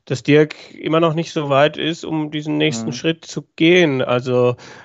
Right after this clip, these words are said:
Speaker 1: äh, d-, da gab's nicht nur die Matchstarts, sondern generell das, so das Gefühl, war jetzt auch ein bisschen überheblich von ihm, fand ich dann danach zu sagen, das hätte ich easy gewinnen können.
Speaker 2: Ja.
Speaker 1: Aber, ähm, d-, das war generell, glaub ich, mal wieder eine verpasste Chance.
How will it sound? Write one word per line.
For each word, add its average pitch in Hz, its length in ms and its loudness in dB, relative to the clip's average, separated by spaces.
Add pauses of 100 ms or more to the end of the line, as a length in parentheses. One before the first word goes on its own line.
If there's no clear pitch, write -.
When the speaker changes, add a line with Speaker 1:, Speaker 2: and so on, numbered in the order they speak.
(120)
Speaker 1:
äh, 131 400 2
d-, - 520 -12
da 143 120 4
gab's - 400 -2
nicht 165 180 -4
nur 185 140 2
die 165 100 0
Matchstarts, 156 720 0
sondern 143 340 -6
generell 143 840 0
das, 143 220 -6
so 147 80 -4
das 139 180 -4
Gefühl, 143 600 -2 (500)
war 110 100 2
jetzt - 160 -2
auch - 80 2
ein 139 80 0
bisschen 135 260 -2
überheblich 135 480 0
von 143 140 0
ihm, 151 240 2
fand 143 180 2
ich 143 140 -4
dann 143 160 4
danach 139 320 0
zu - 140 -8
sagen, 135 320 -2
das 123 160 -6
hätte 131 160 -6
ich - 120 -16
easy 156 340 -2
gewinnen 143 420 2
können. 170 300 4 (520)
Speaker 2:
Ja. - 80 2
Speaker 1:
Aber, 139 640 2
ähm, 135 560 -2
d-, 131 240 -10
das - 260 -10
war 135 220 4
generell, 139 560 0
glaub 135 280 0
ich, 151 100 -4
mal 147 120 0
wieder 139 160 0
eine 143 140 0
verpasste 147 380 -4
Chance. 147 400 -4